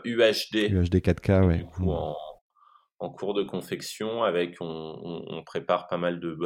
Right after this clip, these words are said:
Speaker 1: de bonus. Voilà, Christina Bruno, on fait une longue,
Speaker 2: Mm.
Speaker 1: euh, des longs entretiens là avec un, un bon journaliste cet été qui est en train de mettre en place un petit, en tout cas un petit making of, et puis on a pas mal de, il va, il va intégrer dans ce making of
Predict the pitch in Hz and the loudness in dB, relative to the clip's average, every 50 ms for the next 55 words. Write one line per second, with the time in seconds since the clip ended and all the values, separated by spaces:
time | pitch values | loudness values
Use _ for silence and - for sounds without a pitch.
0 | - - 85 87 87 85 95 98 95 95 98 104 104 - - - - _ _ _ | -8 -6 -4 -4 -4 0 2 2 2 2 0 -2 -4 -8 -12 -14 -16 _ _ _
1 | _ _ _ _ _ _ - - - - _ _ _ _ 80 80 82 - - - | _ _ _ _ _ _ -20 -20 -20 -20 _ _ _ _ -10 -10 -10 -10 -10 -12
2 | 87 - - 95 87 87 90 87 87 90 90 90 87 - - 87 85 82 85 90 | -12 -10 -4 -4 -4 -2 -2 -4 -4 -4 -6 -6 -8 -8 -10 -10 -8 -8 -10 -4
3 | 92 104 104 98 85 80 82 82 82 78 71 64 78 87 87 87 90 90 92 92 | 2 4 4 4 4 2 0 -4 -8 -8 -10 -8 -4 -4 -4 -2 -2 -4 -4 -4
4 | 90 107 - - - 87 85 - - 95 90 87 82 85 85 82 80 80 80 78 | -4 -4 -6 -8 -12 -12 -12 -10 -8 -6 -6 -4 -4 -4 -4 -4 -4 -6 -8 -10
5 | - _ 82 80 80 80 - - - - 147 _ _ - - - - - - _ | -10 _ -16 -16 -16 -20 -20 -20 -20 -20 _ _ _ -20 -20 -20 -20 -20 -20 _
6 | - _ _ _ - - - - _ _ _ _ - 113 107 104 123 139 135 135 | -20 _ _ _ -20 -20 -20 -20 _ _ _ _ 4 4 4 6 6 4 6 6
7 | 143 135 127 123 127 131 135 - - 123 - - 120 104 - - 131 139 139 151 | 6 6 6 6 4 2 -2 4 4 4 4 4 0 -2 2 4 6 6 6 6
8 | 151 147 - - 127 110 104 - - 123 120 117 110 107 - - 113 104 - 117 | 2 0 0 2 2 2 2 2 0 -2 0 0 0 -4 -2 -4 -6 0 2 2
9 | 113 - 117 104 98 101 - - 107 101 104 101 98 - - - 104 98 98 95 | 2 2 -2 -4 -4 -6 -10 -10 -8 -6 -6 -6 -8 -10 -6 -4 -4 -2 -2 -4
10 | - - 104 101 98 98 - - 101 101 107 110 113 117 120 120 120 - 101 78 | -6 -6 -6 -6 -6 -6 -6 -4 -2 2 4 6 8 8 8 8 6 0 -8 -10
11 | - - - 95 92 90 82 78 - 95 95 101 101 101 95 92 90 87 87 87 | -12 -12 -10 -8 -6 -6 -6 0 0 0 2 4 2 2 0 -2 -2 -2 0 0
12 | 87 87 87 87 90 90 90 87 87 87 92 87 87 85 - 87 87 90 87 87 | 0 0 0 -2 -2 -2 -4 -4 -2 0 2 2 2 2 -2 -6 -4 -2 -2 -2
13 | 87 87 - 95 87 87 95 90 90 85 - - - 85 85 - - 90 87 87 | -2 -4 -10 -14 -6 -4 -4 -2 -2 -4 -6 -8 -10 -10 -10 -10 -8 -6 -2 -2
14 | 87 85 87 | -2 -2 -4